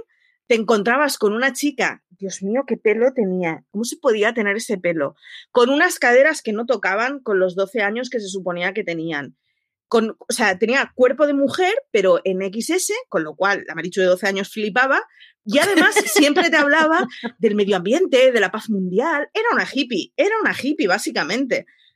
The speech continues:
Speaker 1: Ya te digo, yo t-, todo lo que
Speaker 2: Amor.
Speaker 1: aspiraba a,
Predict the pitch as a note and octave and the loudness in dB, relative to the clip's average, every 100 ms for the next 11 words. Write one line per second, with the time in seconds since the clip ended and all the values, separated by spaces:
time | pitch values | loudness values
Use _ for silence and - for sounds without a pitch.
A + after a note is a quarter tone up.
0 | _ _ _ _ - F3+ F3 E3 E3 F#3+ | _ _ _ _ -8 -8 -6 -8 -4 -4
1 | F3+ F3+ - A#3 D4 D#4 A#3+ G3 D#3+ B2+ | -4 -6 -6 -2 0 0 0 0 0 0
2 | C3 F#3 G3 A#3+ B3+ F#3+ F3+ | -2 0 2 2 2 0 -4